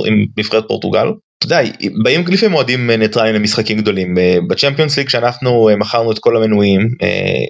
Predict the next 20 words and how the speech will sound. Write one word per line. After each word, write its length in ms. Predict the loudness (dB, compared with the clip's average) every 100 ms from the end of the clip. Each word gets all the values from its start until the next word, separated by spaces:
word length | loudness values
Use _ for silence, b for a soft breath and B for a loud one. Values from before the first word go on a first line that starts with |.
| 0
באו 180 | 2 2
לפה 300 | 2 0 -2
יובנטוס, 500 | 0 0 2 0 2
באו 140 | 0
לפה 220 | 0 -2 0
ביירן, 260 | 0 0
אנשים 260 | -2 -2 -2
קנו 180 | -2 -2
כרטיסים 280 | -2 0
למשחקים 440 | 0 -2 -6 -4 0
האלה 180 | 2 2
גם 200 | 0 -4
כן. 100 | -8 -14 _ B B B B -4
אבל 180 | -2 0
עזוב, 240 | 2 0 0
זה 160 | -2
לא 120 | 0
הנקודה 420 | 0 -2 0 0 0
שלי. 300 | -2 -4 -8 -4
אה, 300 | -2 0 0